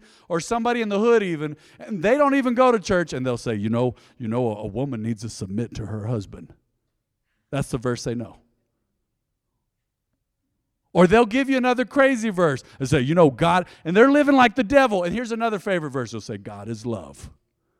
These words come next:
Like, dude, put that down. You're gonna cut yourself. The sword of the Spirit is sharp and two-edged. Man, it'll cut you up. Be careful. You don't know how to handle that. Now, here's what I'm saying.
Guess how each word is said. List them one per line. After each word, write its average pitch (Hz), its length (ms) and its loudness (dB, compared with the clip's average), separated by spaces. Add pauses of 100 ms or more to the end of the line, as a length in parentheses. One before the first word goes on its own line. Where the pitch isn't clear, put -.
(520)
Like, 170 160 -14
dude, 240 280 -4
put - 280 -4
that 233 260 -6
down. 240 240 -4
You're 220 100 -4
gonna 226 160 -2
cut - 380 -6
yourself. - 640 -12 (1040)
The 151 140 -4
sword 254 300 -2
of 226 40 2
the 185 100 2
Spirit 240 460 0
is 147 120 0
sharp 233 500 -2
and 139 200 -10
two-edged. 233 560 -4 (320)
Man, 226 180 -2
it'll 220 140 2
cut 220 360 0
you 233 100 2
up. 175 100 0
Be 254 120 -2
careful. 226 420 2
You 220 100 2
don't 254 140 0
know 220 100 2
how 208 140 4
to 180 100 2
handle 190 320 -2
that. 98 260 -10 (1700)
Now, 180 180 0
here's 208 220 2
what 208 100 2
I'm 175 140 2
saying. 165 340 -4